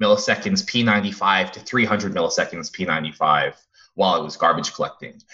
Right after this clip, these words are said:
And then for some weird reason, like, all of the Go nodes in the service decided that at,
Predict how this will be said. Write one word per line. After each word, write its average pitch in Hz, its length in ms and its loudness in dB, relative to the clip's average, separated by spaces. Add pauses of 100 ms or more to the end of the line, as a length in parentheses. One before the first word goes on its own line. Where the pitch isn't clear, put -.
(200)
And 123 160 2
then 123 140 0
for 123 180 -2
some 143 260 0
weird 131 240 2
reason, 123 480 0
like, 107 200 0 (100)
all 127 200 6
of 113 140 -2
the 101 180 -2
Go 107 480 2
nodes 110 360 2
in 90 60 -2
the 90 80 -4
service 120 420 2
decided 95 520 0
that 87 280 0 (580)
at, 117 240 2